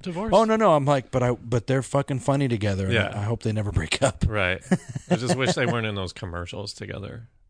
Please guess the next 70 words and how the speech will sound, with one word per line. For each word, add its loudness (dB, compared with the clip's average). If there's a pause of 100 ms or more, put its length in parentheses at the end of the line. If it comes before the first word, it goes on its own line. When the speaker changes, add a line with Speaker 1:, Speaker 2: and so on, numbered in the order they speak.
Speaker 2:
Oh, -4
I -2
don't -2
watch -4
T -8
V. -6
Were -4
they -2
in -4
commercials -6
Speaker 1:
This 0
was 0
Speaker 2:
together? -2
Speaker 1:
a -4
couple -4
years -2
ago. -2
I, 0
I 0
can't -2
even 0
remember -4
what -4
it -8
was -10
for, -8
but -10
it -10
was -4
them, -2
like, -4
at -4
home -8 (120)
being, -8
like, -8
all -8
cutesy, -10 (240)
you -8
know? -6 (1300)
Speaker 2:
I'll -6
tell 0
you 6
what, 6
I 6
was 4
surprised. 0 (220)
I, 2
I -6
haven't 0
watched -4
T -2
V 2
in -2
a -2
long 2
time. 0 (720)
I -4
was -2
surprised 2
how 0
many 0
of -4
our -2
friends -2
we -8
saw -4
on -4
T -4
V 0
over -6